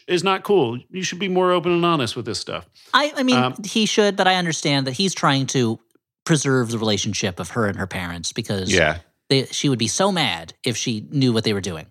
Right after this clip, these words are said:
Speaker 1: Next morning, Georgia and David are woken up early to help bring in the seaweed crop alone. Uh, <laughs> again, they're the only people out there.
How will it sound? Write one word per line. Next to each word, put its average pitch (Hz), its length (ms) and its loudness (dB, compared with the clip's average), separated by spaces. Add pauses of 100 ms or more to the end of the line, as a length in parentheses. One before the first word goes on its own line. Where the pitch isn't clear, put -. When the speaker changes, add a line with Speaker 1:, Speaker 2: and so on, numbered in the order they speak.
(1120)
Speaker 1:
Next - 220 4
morning, 196 360 4
Georgia 175 340 2
and 165 140 4
David 165 300 2
are 151 80 2
woken 151 300 2
up 135 180 -2
early 196 340 4
to 185 140 2
help 143 200 0
bring 151 280 2
in 151 160 2
the 147 80 2
seaweed 147 480 2
crop 135 500 2
alone. 143 800 4
Uh, 127 720 0 (360)
<laughs> - 100 -12
again, 139 340 2
they're 151 120 2
the 135 120 2
only 143 180 2
people 135 220 2
out 160 260 4
there. 165 300 2